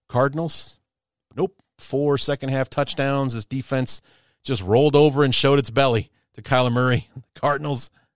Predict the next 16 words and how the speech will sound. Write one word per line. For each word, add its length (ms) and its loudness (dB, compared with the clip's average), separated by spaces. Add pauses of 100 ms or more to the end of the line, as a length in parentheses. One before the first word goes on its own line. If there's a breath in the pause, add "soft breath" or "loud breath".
(340 soft breath)
And 80 -10
they 80 -4
went 220 -2
ahead 300 0
and, 180 -2
and 260 -4
blew 220 2
that 200 0
game, 340 -2 (680)
lost 440 -2
it. 320 0
And 140 -2
now 480 0 (1500)
they 160 -4
went 260 -4
from, 600 2